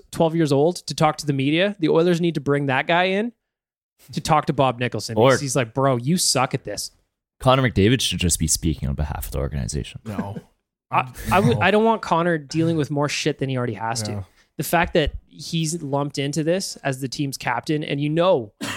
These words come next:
Speaker 1: today, probably after practice, somebody's gonna ask him about it. The fact that he's gonna have to answer to this, he's gonna do,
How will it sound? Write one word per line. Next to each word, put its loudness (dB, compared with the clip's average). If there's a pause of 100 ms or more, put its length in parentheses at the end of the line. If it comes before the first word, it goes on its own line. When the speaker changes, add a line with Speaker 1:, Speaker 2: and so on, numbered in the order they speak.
Speaker 1:
today, 2
probably 2
after -2
practice, -2
somebody's -2
gonna -4
ask -4
him -4
about -2
it. -4 (240)
The -10
fact -2
that -2
he's -6
gonna -2
have -4
to -12
answer -4
to -6
this, -4 (220)
he's -14
gonna -4
do, 0